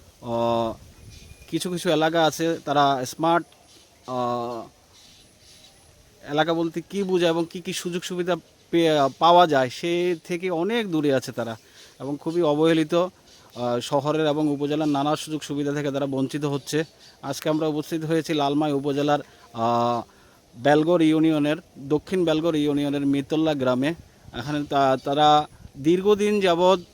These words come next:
আহ, শুধু একটা সড়কের ব্রিজের কারণে, আহ, দুটো, এ-, একই গ্রামের ভিতরে, আহ,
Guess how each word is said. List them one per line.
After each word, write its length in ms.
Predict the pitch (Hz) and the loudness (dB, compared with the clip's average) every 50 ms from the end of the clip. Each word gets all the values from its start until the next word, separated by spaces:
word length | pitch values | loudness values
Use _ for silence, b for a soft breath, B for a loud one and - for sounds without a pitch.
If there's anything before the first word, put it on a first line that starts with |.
| _ _ _ _ _ _ _ _ - - - - - - - - | _ _ _ _ _ _ _ _ -20 -20 -18 -16 -16 -16 -12 -6
আহ, 520 | 131 135 131 131 131 131 127 120 - - - | -2 0 2 2 2 0 -2 -4 -6 -10 -12
শুধু 240 | - - 190 202 | -10 -6 -2 -2
একটা 200 | 202 175 - 214 | -2 0 0 -2
সড়কের 640 | 185 - - - 185 196 220 220 208 220 226 220 214 | 0 -2 -2 2 4 4 4 4 2 0 -2 -2 -2
ব্রিজের 520 | 180 170 151 143 165 180 202 202 240 233 208 | -4 -4 -4 -4 -2 -4 -2 0 0 0 2
কারণে, 420 | 220 185 175 175 165 160 160 190 | 2 2 4 4 2 2 0 0
আহ, 340 | 190 131 131 110 131 135 135 | -4 -8 -10 -6 -4 -4 -4
দুটো, 400 | 143 139 151 156 180 180 170 156 | -2 -4 -4 -2 0 -2 0 0
এ-, 160 | 151 151 147 | 0 0 0
একই 240 | 147 160 160 214 220 | 0 0 0 -2 -2
গ্রামের 340 | 196 196 185 180 190 185 185 | 2 2 4 4 4 2 -2
ভিতরে, 320 | 180 170 - 147 139 156 | -2 -2 -2 0 -2 -2
আহ, 880 | 196 - _ _ _ _ _ _ _ _ - 131 120 123 120 123 123 | -4 -6 _ _ _ _ _ _ _ _ -8 -4 -2 0 0 0 -2